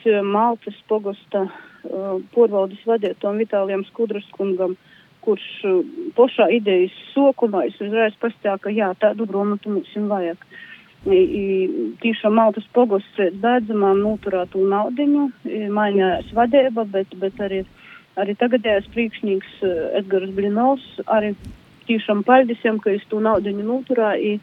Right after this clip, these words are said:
būtībā pam-, lielāko daļa bija Maltas pogosta finansējums. Eh, tāpat milzīgs paldies arī Pīteram Ragaušam, mūsu tiešām latgalīšu projektu atbalstātojam i, i, i sapratiem mūsu vajadzību.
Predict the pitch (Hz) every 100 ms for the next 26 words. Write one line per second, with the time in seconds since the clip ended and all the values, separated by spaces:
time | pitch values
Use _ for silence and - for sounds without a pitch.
0 | - - - - _ - 233 247 196 196
1 | - 240 233 220 185 131 202 214 240 262
2 | 180 - 208 202 240 202 190 196 214 208
3 | 208 - 208 185 180 - 196 202 190 190
4 | - 185 180 - _ - - - - 190
5 | 202 202 226 196 254 - 262 262 226 165
6 | - 254 247 226 220 - 233 220 208 208
7 | - _ _ _ _ _ _ - 233 220
8 | 208 208 240 240 196 175 - 190 190 -
9 | - 190 220 208 202 214 208 202 190 202
10 | - - 214 190 190 - 202 220 220 208
11 | 196 - 202 202 208 185 190 190 - -
12 | - _ _ - 190 180 - 196 190 185
13 | - 220 214 190 - 185 180 190 175 -
14 | 185 - 226 214 185 180 190 170 185